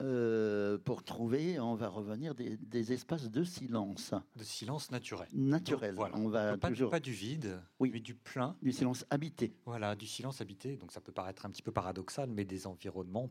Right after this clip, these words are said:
Speaker 2: pleins de sons. Alors voilà, sans, sans présence humaine, euh, pour être en contact avec, euh, avec les autres. Et donc en fait, ce que je, ce que je,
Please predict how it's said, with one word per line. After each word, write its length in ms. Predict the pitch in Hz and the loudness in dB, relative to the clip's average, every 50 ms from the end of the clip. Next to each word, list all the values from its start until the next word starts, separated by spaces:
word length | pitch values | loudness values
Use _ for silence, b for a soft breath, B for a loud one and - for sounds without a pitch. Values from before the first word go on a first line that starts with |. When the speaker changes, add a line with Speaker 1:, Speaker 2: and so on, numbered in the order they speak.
| - - | -8 -10
Speaker 2:
pleins 240 | - 113 117 113 110 | -6 -4 -4 -4 -2
de 160 | 101 101 98 | -2 -4 -4
sons. 460 | - - - - 92 107 135 156 - - - | -4 -6 -6 -2 0 0 0 0 -2 -6 -10
Alors 260 | 76 76 85 98 - - | -8 -6 -6 -6 -6 -8
voilà, 280 | - - - - - - | -12 -12 -10 -10 -10 -10
sans, 380 | - - - 107 95 92 92 B B B B B B B B B | -10 -8 -6 -6 -6 -6 -6 B B B B B B B B B
sans 240 | - - - 117 | -10 -6 -6 -6
présence 580 | 104 - - 113 107 95 107 107 101 - - - | -6 -6 -4 -4 -4 -4 -4 -6 -6 -8 -8 -10
humaine, 380 | 98 95 95 101 107 107 95 87 | -8 -6 -4 -4 -4 -4 -6 -8
euh, 80 | 85 82 - B B B B - | -8 -10 -12 B B B B -8
pour 220 | - 123 107 113 | -6 -4 0 0
être 140 | 120 123 120 | 0 0 0
en 80 | 101 | -2
contact 540 | 95 - - 101 - - 107 104 104 107 - | -6 -4 -8 -8 -6 -4 -6 -6 -6 -6 -6
avec, 340 | 92 82 95 92 - - - | -6 -6 -6 -8 -10 -10 -10
euh, 140 | 90 85 82 80 B B B B B B | -10 -10 -10 -12 B B B B B B
avec 340 | - 90 85 90 - - | -6 -6 -4 -6 -8 -6
les 200 | - 95 87 - | -6 -6 -4 -4
autres. 240 | 135 160 175 - - B B B B B B B | -4 -6 -6 -8 -10 B B B B B B B
Et 80 | - 104 | -4 0
donc 160 | 113 123 127 | 2 2 2
en 60 | 110 | 2
fait, 320 | 104 - 131 123 - 123 | 2 2 2 2 2 0
ce 100 | 107 98 | -2 -2
que 140 | - - 107 | -4 -8 -8
je, 120 | 92 95 92 | -8 -8 -8
ce 140 | 82 - - | -8 -10 -8
que 120 | - 95 | -6 -8
je, 100 | 80 78 | -8 -8